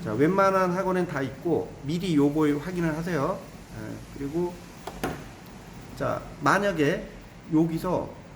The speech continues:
조금 더 나가는 경우가 있어요. 예를 들어서, 자, 이렇게 이거를 굳이 맞추기 위해서 앞뒤로 계속 왔다 갔다 하면서 시간 낭비를 하는 것보다는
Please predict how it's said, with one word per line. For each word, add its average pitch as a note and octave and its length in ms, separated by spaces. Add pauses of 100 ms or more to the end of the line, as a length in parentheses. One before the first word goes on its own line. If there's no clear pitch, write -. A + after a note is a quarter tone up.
(680)
조금 D4+ 400
더 D#3 320
나가는 E3 400
경우가 A#2+ 300
있어요. F2+ 240 (500)
예를 B2 220
들어서, A#2 260
자, G#2+ 100 (640)
이렇게 D3 320 (460)
이거를 G3 460
굳이 E3 560 (240)
맞추기 D3+ 400
위해서 D#3 240
앞뒤로 D#3 460
계속 D3 340 (240)
왔다 C3+ 220
갔다 D3 240
하면서 C#3+ 280
시간 F3+ 380
낭비를 C#3+ 420
하는 F3+ 160
것보다는 B2+ 640